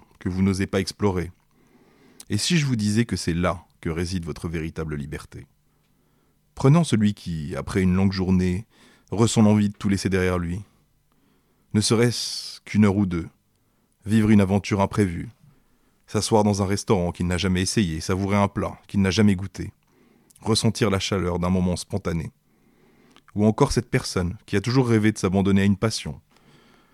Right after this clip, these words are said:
La musique, la peinture, la danse, peu importe.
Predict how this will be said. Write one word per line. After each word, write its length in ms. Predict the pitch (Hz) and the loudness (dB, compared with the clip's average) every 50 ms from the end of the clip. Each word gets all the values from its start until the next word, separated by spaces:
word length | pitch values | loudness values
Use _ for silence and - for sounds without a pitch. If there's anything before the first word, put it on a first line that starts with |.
| _ _ _ - | _ _ _ -4
La 120 | 98 107 | -2 0
musique, 520 | 110 117 113 104 87 80 - - - - _ _ - | 0 0 -2 -4 -6 -10 -12 -16 -20 -20 _ _ -10
la 100 | 95 95 | -8 -4
peinture, 480 | - 113 110 - - - 82 82 85 | -2 -2 -2 -2 -4 -8 -8 -6 -4
la 120 | 92 101 104 | -2 -2 -2
danse, 400 | 95 101 87 80 - - - - - | 0 -2 -2 -4 -6 -8 -10 -8 -2
peu 80 | - 127 | 0 0
importe. 500 | 104 - - 90 - - - - - | 0 0 -4 -10 -16 -16 -18 -20 -20